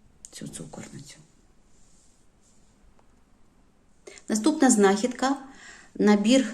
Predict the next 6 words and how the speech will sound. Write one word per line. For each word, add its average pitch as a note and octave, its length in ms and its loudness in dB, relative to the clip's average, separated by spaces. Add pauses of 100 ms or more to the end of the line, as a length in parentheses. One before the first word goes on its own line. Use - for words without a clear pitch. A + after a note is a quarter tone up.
(120)
з G3 80 -4
семи, G3+ 640 4 (220)
е, F#3 360 -4
тарілок F3 560 2
десертних. G3+ 800 -2 (1200)
Е, F3+ 380 -4